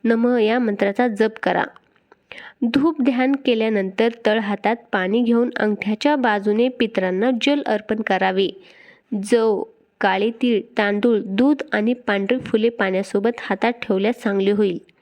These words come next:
अशा प्रकारे श्राद्ध आणि तर्पण केल्यानंतर गाय, कावळे, कुत्र्यांसाठी घराबाहेर अन्न ठेवा. गोठ्यात गायींच्या संगोपनासाठी पैसे दान करा.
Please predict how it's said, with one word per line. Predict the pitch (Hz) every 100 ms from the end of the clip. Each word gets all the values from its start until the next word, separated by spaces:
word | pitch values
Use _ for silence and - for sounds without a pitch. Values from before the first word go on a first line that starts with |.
| _ _ - - - -
अशा | - 320 349
प्रकारे | 339 269 233 214 233
श्राद्ध | 247 - 196 190 262
आणि | 262 262 240
तर्पण | 226 233 247 240
केल्यानंतर | 214 196 190 196 196 247 233 - 208
गाय, | 214 220 262
कावळे, | 262 226 202 202 202
कुत्र्यांसाठी | 208 240 214 220 226 233 226 269
घराबाहेर | 262 220 214 214 196 202 247 -
अन्न | - 269 302
ठेवा. | 269 208 190 - - - - - 208
गोठ्यात | 233 240 294 277
गायींच्या | 220 220 220 247
संगोपनासाठी | 262 - 214 208 208 202 202 - 214 269
पैसे | 262 208 202 -
दान | 240 196 208 233
करा. | 196 185